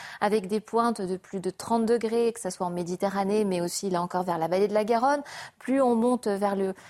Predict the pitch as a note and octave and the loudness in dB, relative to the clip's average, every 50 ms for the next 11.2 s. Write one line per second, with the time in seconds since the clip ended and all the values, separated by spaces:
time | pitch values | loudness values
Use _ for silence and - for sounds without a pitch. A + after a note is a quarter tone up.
0 | - _ - A#3 A3+ A3 A#3 A#3 G#3+ A3 G#3 G3+ G#3 G#3 A3 A3+ G#3+ G3+ G#3 G#3 | -20 _ -2 0 2 2 2 2 2 2 2 2 2 2 2 0 0 -2 -4 -4
1 | A3+ A#3+ B3+ A#3 G3 F3+ - - A3+ A3 - G3 F#3 - - F3+ E3+ F3 - - | -2 -2 0 0 -2 -2 -4 -6 -10 -10 -8 -10 -10 -10 -8 -8 -8 -8 -8 -8
2 | - F#3+ - - G3 F#3+ - G#3 G#3 - B3 A#3+ C#4+ D#4 D#4 - G#3 G3+ - F#3 | -8 -8 -6 -6 -4 -2 -2 -2 0 0 0 0 0 0 0 -2 -4 -2 -2 -4
3 | F3+ - - G3 G3 F#3+ F3 F3 F3 - F3+ F3+ F3 F#3+ G3 A#3 A#3 C#4 C#4 C4+ | -4 -2 -2 0 0 0 0 -2 -4 -6 -6 -4 -4 -4 -2 0 2 2 2 2
4 | - - F#3+ E3 E3+ E3+ E3+ - G#3 G#3 G3 F#3+ F3+ F3 F3 E3 F#3+ F#3 A3 B3+ | 0 -2 -2 -2 -2 -4 -2 0 0 2 2 0 0 0 0 0 2 0 0 0
5 | - - - - _ - - G#3+ A3 A3+ - A#3 G#3+ F#3 G#3 G#3 G#3 G3 G3+ G3 | -2 -6 -16 -20 _ -4 0 0 0 2 2 0 0 0 0 -2 -2 -2 -2 -2
6 | G3 F3+ - - C#4 C#4 C#4 A#3 G3+ F3+ F3 - - - E3 E3+ F3+ G#3+ C4 - | -2 -4 -4 -6 -4 -2 0 0 0 0 -2 -4 -6 -8 -6 -6 -4 -6 -6 -6
7 | F#3 F3+ F#3 B3+ C#4+ C#4 - - C4 B3 A3+ A#3 G3 G3+ G3 F#3 - B3 C4 A#3+ | -4 -4 -2 -2 -4 -4 -6 -6 -4 -4 -2 -2 -2 -2 -2 -2 -2 -4 -4 -2
8 | G#3+ G3+ F#3 G#3+ A#3+ A#3 G#3+ G3+ G3 - G#3 G3 F3 F#3 F3 - D3 C#3+ D3+ F3+ | -4 -4 -4 -4 -2 -2 -2 -4 -4 -4 -6 -6 -4 -6 -6 -6 -6 -6 -4 -2
9 | A3 G#3 G3 E3+ - - - A#3 B3 - - - - - - - - - F#3 - | -2 -2 -4 -6 -6 -6 -6 -6 -6 -6 -10 -14 -14 -16 -16 -14 -12 -12 -8 -6
10 | B3 B3 - - C#4 C#4+ C#4 A#3+ G3 F#3 F3 E3 F3+ G3 F#3 F3 D3 - - - | -6 -4 0 0 0 0 0 0 0 0 -2 -4 -4 -4 -6 -6 -8 -10 -10 -6
11 | - G#3+ A3+ | -4 -4 -4